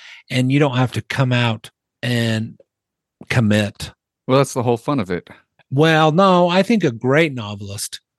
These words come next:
Speaker 1: will absolutely commit. Like Tolstoy, he had his philo-, his philosophy on morality, which he absolutely committed to.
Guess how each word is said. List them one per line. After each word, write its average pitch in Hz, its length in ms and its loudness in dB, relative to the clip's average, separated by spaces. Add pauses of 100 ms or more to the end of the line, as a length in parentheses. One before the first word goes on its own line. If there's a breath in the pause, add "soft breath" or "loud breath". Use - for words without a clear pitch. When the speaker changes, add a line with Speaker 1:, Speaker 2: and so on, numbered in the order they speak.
(200)
Speaker 1:
will 127 180 -2
absolutely 127 440 0
commit. 117 480 -4
Like 110 240 -6
Tolstoy, 113 560 -2 (300 soft breath)
he 147 100 0
had 147 200 4
his 120 140 0
philo-, 120 300 -6
his 120 320 -4
philosophy 117 640 -8
on 107 160 -4
morality, 110 540 -4
which 101 200 -12
he 123 140 -10
absolutely 117 460 -6
committed 117 420 -4
to. 98 160 -10